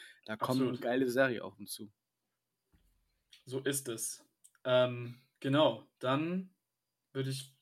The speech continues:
Speaker 2: sagen, wir hatten den, äh, hatten wir ihn jetzt schon angekündigt oder nicht? Gute
Speaker 1: Nee, noch
Speaker 2: Frage.
Speaker 1: nicht. Nee.
Speaker 2: Noch nicht, super.
Speaker 1: Nee.
Speaker 2: Dann
Speaker 1: <laughs>
Speaker 2: darfst du das eben übernehmen.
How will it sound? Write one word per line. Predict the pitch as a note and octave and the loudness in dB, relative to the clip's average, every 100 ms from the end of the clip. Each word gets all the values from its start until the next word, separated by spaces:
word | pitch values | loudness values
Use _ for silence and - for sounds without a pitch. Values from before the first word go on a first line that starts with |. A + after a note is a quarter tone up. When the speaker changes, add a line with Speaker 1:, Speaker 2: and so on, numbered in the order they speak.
| - | -12
Speaker 2:
sagen, | A#2+ A#2+ D3 E3+ F3 | -2 4 4 2 -4
wir | C3 | -4
hatten | C#3+ C#3+ | -6 -2
den, | C#3 C#3 C3+ - | 0 2 0 -2
äh, | B2 B2 B2 - - | -6 -4 -4 -8 -12
hatten | C#3 E3 | -10 -6
wir | E3 | -2
ihn | |
jetzt | C3 | -2
schon | B2 B2 | -2 -4
angekündigt | D3 E3+ F3 E3 | -4 0 0 0
oder | D3+ D3 | 0 0
nicht? | C#3 C3 - | -2 -4 -2
Gute | |
Speaker 1:
Nee, | F3+ G3 | 4 4
noch | D#3+ | 6
Speaker 2:
Frage. | C3+ A#2 | 2 2
Speaker 1:
nicht. | A2 - - | -2 -10 -8
Nee. | B2+ A2 - | -8 -8 -6
Speaker 2:
Noch | D3+ | 0
nicht, | E3+ C#3 | 2 2
super. | D3+ F3+ C3+ - | 4 4 4 2
Speaker 1:
Nee. | A#2+ - | -2 6
Speaker 2:
Dann | D3 F#3 F#3+ | 8 8 4
Speaker 1:
<laughs> | |
Speaker 2:
darfst | D#3 D#3 - | 4 4 2
du | |
das | C3+ C3+ | -4 -4
eben | C3 C3 | -6 -6
übernehmen. | B2 C#3+ E3 C#3 A2 | -2 -2 0 -4 -6